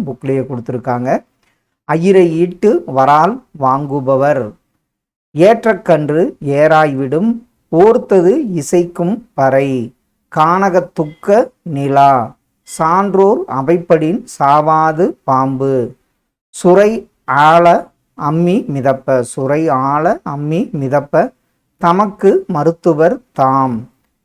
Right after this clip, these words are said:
தம்மை உடைமை தலை, தீனால் திருவுடையார்க்கில்,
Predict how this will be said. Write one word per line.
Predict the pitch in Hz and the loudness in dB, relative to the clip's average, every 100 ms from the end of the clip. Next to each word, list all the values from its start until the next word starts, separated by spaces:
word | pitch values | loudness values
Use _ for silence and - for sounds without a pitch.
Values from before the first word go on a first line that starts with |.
| _ | _
தம்மை | 156 170 196 202 185 | -2 0 0 0 0
உடைமை | 151 156 160 165 226 - _ | 2 0 0 -2 -4 -8 _
தலை, | - 131 131 139 135 117 143 _ _ _ _ _ _ _ | -2 0 2 0 -2 -8 -12 _ _ _ _ _ _ _
தீனால் | 190 214 214 196 208 269 - 175 | 2 2 2 2 0 -2 -6 0
திருவுடையார்க்கில், | 165 165 165 165 160 160 147 _ - 151 151 | 2 2 2 4 4 2 -2 _ -4 -2 -2